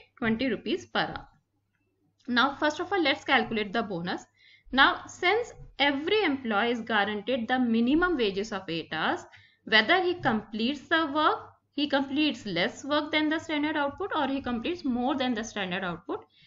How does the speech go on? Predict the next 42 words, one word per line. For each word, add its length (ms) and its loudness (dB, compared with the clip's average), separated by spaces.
these 340 4
minimum 360 2
wages 320 -2
are 180 0
guaranteed 480 -2
to 140 -2
everyone. 480 -6
So 200 -4
everyone 480 2
is 140 0
going 300 0
to 100 -2
get 380 0
eight 340 4
multiplied 640 2
by 180 0
twenty. 340 -4
That 220 0
means 160 0
everyone 380 0
is 100 -2
going 220 0
to 80 -4
work 280 -4
for 160 -2
eight 260 -4
hours 220 2
and 200 0
everyone 480 2
is 100 -2
going 260 0
to 120 -4
get 240 -2
one 340 0
sixty 440 -4
rupees, 500 -4
whether 340 0
he 180 0
has 160 -2
completed 580 -2
the 120 0
work 380 -4